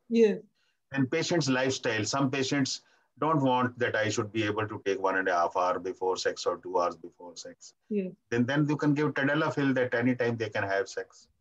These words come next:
Speaker 1: So what is your opinion about daily dosing? Because, um, I noticed that you
Speaker 2: Two
Speaker 1: recommended
Speaker 2: psychogenic patients and two patients, uh, uh, who have, uh, some,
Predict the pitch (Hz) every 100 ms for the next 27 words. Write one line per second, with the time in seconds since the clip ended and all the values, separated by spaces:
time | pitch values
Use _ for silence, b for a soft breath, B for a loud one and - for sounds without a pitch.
0 | _ _ _ _ - 359 285 254 320 330
1 | 302 285 285 285 277 277 226 208 214 254
2 | 247 220 220 220 208 - _ _ - 214
3 | 220 214 208 202 202 196 190 190 185 185
4 | 185 _ - 220 226 233 247 247 214 226
5 | 208 190 196 202 202 208 160 190 185 185
6 | 180 - 160 156 170 170 165 156 147 147
7 | - 151 139 143 135 156 147 139 - 147
8 | 143 143 143 - - _ - _ _ _
9 | - 120 117 117 117 110 123 120 127 127
10 | 120 120 117 113 127 127